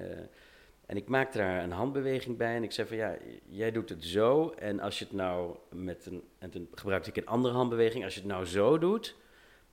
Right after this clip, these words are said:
dan gaan zij het allemaal, eh, oppakken op de manier zoals jij het wil." En toen zag ik bij haar echt de jackpot. Ik zag de ene kwartje na de andere zag ik vallen. En ik wist gewoon, daar is zo'n swift shift gebeurd.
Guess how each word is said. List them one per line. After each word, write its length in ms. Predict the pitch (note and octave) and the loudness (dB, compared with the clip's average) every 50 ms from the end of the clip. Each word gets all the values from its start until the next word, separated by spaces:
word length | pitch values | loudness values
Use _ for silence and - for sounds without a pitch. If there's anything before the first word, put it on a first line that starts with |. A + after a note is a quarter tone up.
| _ _ _ | _ _ _
dan 220 | - C3 C#3+ D3 | 0 2 2 2
gaan 300 | - - D#3 D#3 D#3 C#3+ | 0 -2 0 2 2 2
zij 240 | C3+ D3+ C#3+ C#3+ D3 | 2 2 4 4 4
het 160 | C#3+ C#3+ - | 2 2 0
allemaal, 720 | C3+ C#3 C#3+ C#3+ C#3+ C#3 C3+ C3+ C3+ C3+ C3+ C3 - - - | 0 0 2 2 2 2 2 2 2 2 2 0 -2 -2 -2
eh, 500 | A#2+ B2 B2 B2 B2 A#2+ A#2+ A#2+ A#2+ A2+ - | -2 0 0 0 0 0 0 -2 -2 -4 -2
oppakken 720 | - - - - - C3+ A2+ - - - B2 A#2 A#2+ - | -2 -2 -2 0 0 0 0 0 0 0 2 2 2 0
op 120 | - G#2+ G#2+ | -2 -2 -2
de 60 | A#2+ | 0
manier 240 | A#2 A#2+ A#2+ A#2+ A#2 | 2 2 2 2 2
zoals 200 | A#2 A#2 A2+ G#2+ | 2 -2 0 2
jij 160 | B2 A2 G#2+ | 2 4 4
het 140 | G#2+ G2+ A#2 | 2 2 0
wil." 300 | A#2+ F#2+ D2+ C2+ - - - - _ _ _ - - - - - - _ _ _ _ _ _ _ _ _ _ | 0 0 -2 -2 -8 -12 -20 -20 _ _ _ -20 -20 -20 -20 -20 -20 _ _ _ _ _ _ _ _ _ _
En 120 | - C#3+ B2+ | -4 -2 0
toen 100 | C#3+ C#3+ | 0 2
zag 220 | C#3+ E3+ D#3 C#3 | 2 2 2 2
ik 120 | D3 B2 A#2+ | -2 0 0
bij 100 | B2+ B2+ | 2 2
haar 320 | B2 C3 C3 C3+ C3+ B2+ - | 4 4 4 4 4 2 2
echt 220 | - D3 - - - - A#2 | 0 -2 -2 -4 -10 -8 -8
de 140 | A#2 A#2 | -6 0
jackpot. 600 | G#2 A#2+ A#2+ A#2+ - - G2 F#2 F2 - - - - - _ _ _ _ | 4 4 4 4 2 0 0 0 0 -2 -8 -14 -16 -20 _ _ _ _
Ik 120 | - A#2 | -12 -4
zag 180 | - D3 C#3+ - | -2 -2 -2 -2
de 120 | - C#3+ - - - - _ _ | -4 -8 -8 -10 -16 -20 _ _
ene 300 | F3 F3+ F#3 F3+ E3+ E3 | 2 4 6 6 6 4
kwartje 500 | E3+ - - E3 D#3+ D#3 D#3 - D3 C3+ | 2 0 2 4 4 4 2 -2 -2 0
na 180 | C3+ C3 B2+ | 0 0 0
de 100 | B2+ B2+ | -2 -2
andere 380 | - C#3 C#3 C3+ C3 A2+ A2+ A2+ | -2 0 0 0 0 0 -2 -4
zag 240 | - - A2 - A2+ | -4 -4 -4 -4 -6
ik 100 | G2+ - | -10 -10
vallen. 360 | - - D#2+ E2 F2 - - - - - | -8 -8 -6 -6 -8 -8 -10 -14 -14 -8
En 140 | - A2+ | -4 -4
ik 100 | A#2 G#2 | -4 -2
wist 260 | A#2 D3 F3+ - - - | -2 -4 -4 -4 -4 -6
gewoon, 340 | - B2+ A#2+ A2+ A2+ A2+ | -6 -4 -2 -2 0 0
daar 300 | G#2 C3 D3 D3 C3+ - | 2 2 2 2 0 0
is 280 | C3+ C3 A#2 - - - | 0 -2 0 -2 -2 -2
zo'n 340 | - A2+ A2 G#2 G2+ G2+ G2+ | 0 0 2 2 0 -2 -4
swift 460 | - - - D3 C3+ G#2+ - - - | -6 -6 -2 -2 -2 -2 -2 -4 -6
shift 440 | - - E3 C3+ - - - - - | -4 -2 0 -2 -2 -4 -12 -18 -14
gebeurd. 540 | - - G2 C#3+ C#3 - - - - - | -12 -6 -4 -2 -2 -2 -4 -8 -12 -20